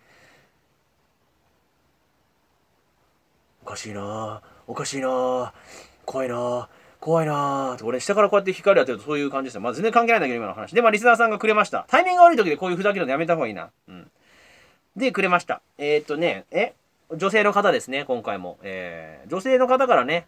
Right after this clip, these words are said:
えー、なんかもう文字だけでもね、もう俺、もう嬉しい。本当に。根っからの女好きなんでね。はい。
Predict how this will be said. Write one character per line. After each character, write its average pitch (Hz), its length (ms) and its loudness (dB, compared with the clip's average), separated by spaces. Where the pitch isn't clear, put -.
え 92 600 -6
ー、 101 40 -14
な - 80 -10
ん - 20 -14
か 104 80 -10
も 101 80 -8
う 95 40 -8
文 196 220 0
字 175 260 -6
だ 120 120 -8
け 180 100 -4
で 151 60 -2
も 107 120 -6
ね、 101 140 -6
も 92 220 -8
う - 20 -8
俺、 85 220 -10
も 80 440 -14
う 113 280 -10
嬉 131 180 -8
し 110 120 -14
い。 - 40 -20
本 87 160 -20
当 87 80 -20
に。 - 60 -20
根 151 120 -2
っ 165 40 -18
か 175 140 0
ら 156 60 0
の 113 60 -4
女 110 160 -6
好 104 60 -14
き 107 60 -12
な 101 60 -8
ん 87 40 -12
で - 60 -18
ね。 95 120 -12
は - 140 0
い。 - 80 -2